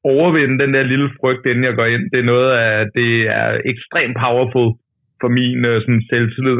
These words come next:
når jeg skal performe i ringen. Så det der med, her, der prøvede jeg jo nærmest at, at overgå det, fordi jeg var allerede nervøs, og nu er det bare sådan, nu, nu, nu skal jeg være rigtig, rigtig nervøs, når jeg ser det her første gang, fordi det er noget, jeg,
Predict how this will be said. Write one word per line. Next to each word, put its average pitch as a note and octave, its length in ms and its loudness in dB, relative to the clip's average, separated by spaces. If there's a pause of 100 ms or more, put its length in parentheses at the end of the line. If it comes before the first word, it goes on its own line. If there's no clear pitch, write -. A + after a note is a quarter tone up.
når A#2+ 140 0
jeg A2 60 0
skal A2 220 -8
performe A2+ 360 0
i G#2+ 100 -2
ringen. G#2 220 -4 (480)
Så - 140 -6
det B2+ 140 0
der C#3+ 180 2
med, C3 80 0 (180)
her, D3 180 2
der A#2+ 160 -4
prøvede C#3 220 2
jeg D3 100 2
jo B2 140 0
nærmest C3+ 260 -2 (100)
at, - 40 -4 (140)
at G#2+ 60 -2 (260)
overgå F3+ 440 2
det, A#2+ 160 -2
fordi A#2+ 120 0
jeg A#2+ 120 0
var C#3 120 2
allerede D3 280 0
nervøs, C#3 320 0 (280)
og - 60 -10
nu C3+ 80 2
er D3 60 2
det C#3+ 140 0
bare A#2+ 120 0
sådan, A#2+ 160 -2 (320)
nu, C#3 60 0 (140)
nu, E3 60 4 (140)
nu D#3 80 2
skal - 160 -4
jeg D3 120 2
være B2+ 200 0
rigtig, D#3 280 -2
rigtig B2+ 200 -2
nervøs, C3 400 0
når C3 120 0
jeg A2+ 120 -2
ser B2 140 0
det A2+ 160 0
her A2+ 180 -4
første A2 320 -4
gang, A2 140 -4 (180)
fordi A#2+ 160 0 (180)
det C3 100 0
er B2 180 0
noget, B2+ 280 4 (1400)
jeg, B2 120 0